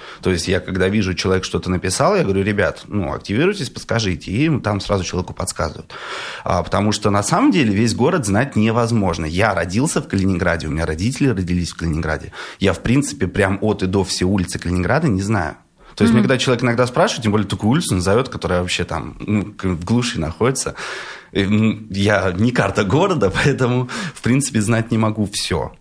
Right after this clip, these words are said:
Speaker 1: от и до.
Speaker 2: У вас есть какой-то цеховой черный список внутренний для
Speaker 1: Есть, конечно.
Speaker 2: водителей?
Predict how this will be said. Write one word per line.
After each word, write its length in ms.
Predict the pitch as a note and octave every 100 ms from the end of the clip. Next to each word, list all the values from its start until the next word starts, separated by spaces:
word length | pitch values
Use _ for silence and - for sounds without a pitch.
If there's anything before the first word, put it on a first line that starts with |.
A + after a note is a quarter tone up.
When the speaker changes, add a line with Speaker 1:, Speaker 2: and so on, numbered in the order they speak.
| -
Speaker 1:
от 240 | F2 -
и 20 |
до. 260 | E2+ D#2 - - _ - - - - -
Speaker 2:
У 60 | G3
вас 220 | A3+ B3
есть 140 | F#4+ F#4
какой-то 360 | C#4 C#4+ B3
цеховой 520 | - A#3 - G#3+ D4+ D4+
черный 400 | - A3+ G#3 G3
список 540 | - G3+ E3+ D#3+ -
внутренний 760 | D#3+ E3+ E3 D3+ C#3+ C3+ C#3 A#2+
для 260 | D#3+ -
Speaker 1:
Есть, 160 | D3+ D3
конечно. 260 | F3+ E3 D#3+
Speaker 2:
водителей? 380 | - C#3 D3+